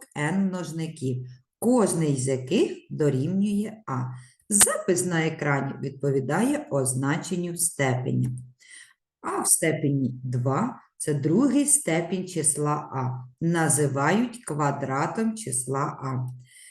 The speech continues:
Третій степінь числа а називають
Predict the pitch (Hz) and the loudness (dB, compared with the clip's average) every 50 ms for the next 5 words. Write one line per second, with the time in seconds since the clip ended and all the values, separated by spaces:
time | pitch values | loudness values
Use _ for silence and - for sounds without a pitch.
0 | - _ _ _ 330 320 294 247 220 208 214 214 220 208 196 - - 220 214 208 | -20 _ _ _ 2 4 4 4 4 4 4 4 4 4 4 4 4 4 2 2
1 | 208 214 208 202 202 - 220 202 - - 220 220 214 214 214 - 208 196 202 202 | 2 2 0 0 2 0 0 0 0 0 0 -2 -2 -4 -4 -4 -2 0 0 -2
2 | 202 - - _ _ _ _ 160 160 160 165 160 156 151 143 147 151 143 143 147 | -4 -8 -14 _ _ _ _ -4 -2 0 0 0 0 0 0 0 0 -2 0 0
3 | 139 139 147 156 175 214 226 220 - - - | 0 0 0 2 0 0 -2 -2 -6 -12 -18